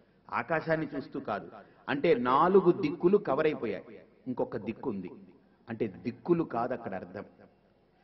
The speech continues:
నాలుగు భూతాలు, వాయు, అగ్ని, నీరు, భూమి, అన్నింటికీ ఇలా పెట్టారు.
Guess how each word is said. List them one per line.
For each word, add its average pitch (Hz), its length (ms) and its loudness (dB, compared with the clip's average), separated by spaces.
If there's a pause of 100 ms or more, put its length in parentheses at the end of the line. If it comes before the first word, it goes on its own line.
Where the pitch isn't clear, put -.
(160)
నాలుగు 117 420 0
భూతాలు, 110 540 -2 (120)
వాయు, 131 440 2 (340)
అగ్ని, 143 680 -4
నీరు, 123 380 0 (120)
భూమి, 117 300 0 (300)
అన్నింటికీ 202 1200 0 (140)
ఇలా 143 200 2
పెట్టారు. 127 500 -2